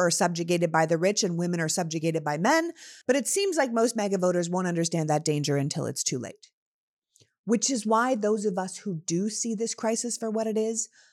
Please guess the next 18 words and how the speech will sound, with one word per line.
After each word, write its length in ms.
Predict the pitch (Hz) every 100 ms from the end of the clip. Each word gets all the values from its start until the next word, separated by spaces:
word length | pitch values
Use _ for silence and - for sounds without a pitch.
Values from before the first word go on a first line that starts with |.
| _
must 380 | 180 196 180 -
be 100 | 185
more 220 | 175 165
vocal, 500 | 156 147 - - 165 _ _ -
more 320 | 190 208 -
active, 500 | 175 165 - 151 151 - - 214
and 160 | 202
more 240 | 190 202 208
defiant 540 | 196 - 170 170 170
in 100 | 175
making 260 | 165 180 180
sure 220 | - 165
these 240 | 175 185
plans 540 | - 190 170 165 165 - _ _ _
never 600 | 160 170 175 170 160 131
come 240 | 143 139 135
to 80 |
pass. 440 | - 139 - -